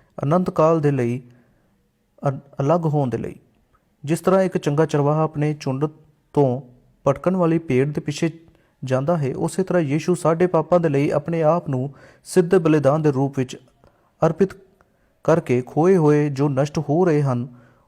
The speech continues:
ਉਹਨਾਂ ਲੋਕਾਂ ਨੂੰ ਖੋਜਣ ਅਤੇ ਬਚਾਉਣ ਦੇ ਲਈ ਆਇਆ ਸੀ। ਆਇਤ ਉੱਨੀ ਅਤੇ ਦਸ।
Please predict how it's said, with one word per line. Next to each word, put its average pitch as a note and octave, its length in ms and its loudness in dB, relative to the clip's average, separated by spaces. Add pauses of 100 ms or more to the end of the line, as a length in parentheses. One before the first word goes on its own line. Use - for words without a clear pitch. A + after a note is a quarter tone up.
(120)
ਉਹਨਾਂ F#3+ 280 2
ਲੋਕਾਂ D#3+ 280 2
ਨੂੰ C#3 320 -4
ਖੋਜਣ C#3 480 -2
ਅਤੇ D#3 120 0
ਬਚਾਉਣ C#3+ 340 -2
ਦੇ D#3 80 0
ਲਈ C#3+ 240 -2
ਆਇਆ F3 220 -2
ਸੀ। - 240 -12 (1400)
ਆਇਤ D#3 340 0
ਉੱਨੀ D#3 480 0 (120)
ਅਤੇ C#3+ 180 -2
ਦਸ। B2 320 -2